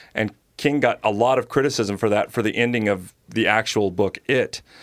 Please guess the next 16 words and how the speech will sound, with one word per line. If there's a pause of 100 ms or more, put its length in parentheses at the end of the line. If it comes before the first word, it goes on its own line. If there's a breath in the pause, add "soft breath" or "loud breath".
(460 loud breath)
And
so (160)
for
those
of
us
who
were
huge
fans
of
his,
we
got
the
joke,